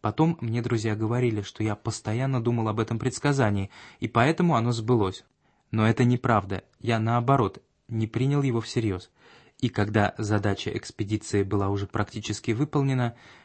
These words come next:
я проснулся утром и тут же почувствовал, как у меня кружится голова, начал терять сознание. Давление и сердце были в порядке, но я как будто был в состоянии сильного опьянения. Мы переждали день, но моё состояние не улучшалось.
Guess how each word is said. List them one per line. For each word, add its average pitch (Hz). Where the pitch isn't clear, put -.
я 127
проснулся 113
утром 135
и 117
тут -
же 127
почувствовал, 104
как -
у 104
меня 107
кружится -
голова, 104
начал 113
терять 101
сознание. 98
Давление 117
и 120
сердце 160
были 127
в -
порядке, 127
но 104
я 127
как 110
будто 131
был 120
в 120
состоянии 113
сильного 107
опьянения. 104
Мы 117
переждали 107
день, 127
но 120
моё 135
состояние 110
не 113
улучшалось. 110